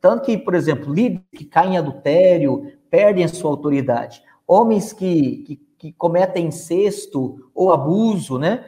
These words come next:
É, perdem completamente seu referencial de liderança. Por quê? Porque o cristianismo, ele é fortemente moral, é uma religião que, que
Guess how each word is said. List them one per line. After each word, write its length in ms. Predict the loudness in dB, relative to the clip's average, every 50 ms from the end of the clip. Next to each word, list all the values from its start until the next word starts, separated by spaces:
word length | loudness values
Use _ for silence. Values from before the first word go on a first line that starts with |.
| -20 _ _ _
É, 100 | -4 -4
perdem 460 | -4 -2 0 2 4 4 4 4 2
completamente 800 | 0 -2 -2 -2 -2 -2 -2 -4 -6 -2 -2 -2 -2 -2 -4 -6
seu 140 | -6 -6 -4
referencial 680 | -4 -4 -4 -4 -6 -6 -6 -8 -6 -2 0 0 0
de 120 | 0 -2 -4
liderança. 800 | -4 -4 0 0 2 2 2 2 0 0 -2 -6 -10 -12 -14 -18 _ _ _ _ _
Por 120 | -4 -4 -2
quê? 180 | 0 -2 -2
Porque 260 | -2 -2 -8 -4 -2 0
o 60 | 0
cristianismo, 760 | 0 -2 -4 -2 0 -2 -2 0 0 -2 -2 -2 -2 -2 -2
ele 220 | 0 2 2 4
é 460 | 4 4 2 0 -2 -6 -10 -18 _ _ _ _ _ _ _
fortemente 720 | 0 2 2 2 0 0 -2 -2 -2 -2 -2 -4 -4 -4
moral, 380 | -4 -2 0 2 4 4 4
é 40 | 4
uma 120 | 2 0 -2
religião 680 | -2 -2 -4 -4 -2 -2 -2 0 0 -2 -4 -6 -8 -14 -20 _ _ _ _
que, 180 | -4 -4 -4
que 560 | -4 -4 -4 -2 0 0 0 -2 -6 -12 -20